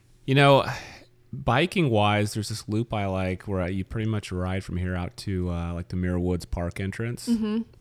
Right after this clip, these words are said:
Speaker 1: And then you go, like, ride down to Muir Beach and then back up Highway one.
Speaker 2: Mm-hmm.
Speaker 1: Um,
Speaker 2: Oh, nice.
Speaker 1: and back in the city. And it's, like, a thirty-five mile loop, takes about three hours. It's, like, perfect for a nice afternoon.
Speaker 2: Yeah.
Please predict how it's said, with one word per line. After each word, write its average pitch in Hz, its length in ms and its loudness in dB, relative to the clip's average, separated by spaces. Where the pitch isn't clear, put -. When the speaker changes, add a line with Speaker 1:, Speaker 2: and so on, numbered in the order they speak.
Speaker 1:
And 92 80 -2
then 95 120 0
you 92 200 0
go, 92 80 -2
like, 90 180 -6
ride 87 240 -6
down 87 240 -4
to 85 80 -6
Muir 85 220 -4
Beach 90 600 -6
and 87 140 -6
then 85 220 -6
back 80 340 -8
up 85 160 -8
Highway 80 320 -4
one. 78 480 -4
Speaker 2:
Mm-hmm. 214 560 -4
Speaker 1:
Um, 80 260 -6
Speaker 2:
Oh, 214 140 -2
nice. 87 260 -6
Speaker 1:
and 78 140 -8
back 78 260 -4
in 80 120 -4
the 71 40 -8
city. 71 300 -8
And 69 100 -6
it's, 69 200 -12
like, 73 180 -10
a 64 220 -10
thirty-five 76 500 -6
mile 78 420 -4
loop, 80 260 -4
takes - 200 -12
about 71 180 -10
three 85 240 -2
hours. 80 560 -4
It's, - 100 -8
like, 92 160 -2
perfect 107 340 2
for 104 140 -2
a 95 60 2
nice 90 280 -2
afternoon. 85 640 -2
Speaker 2:
Yeah. 214 300 -2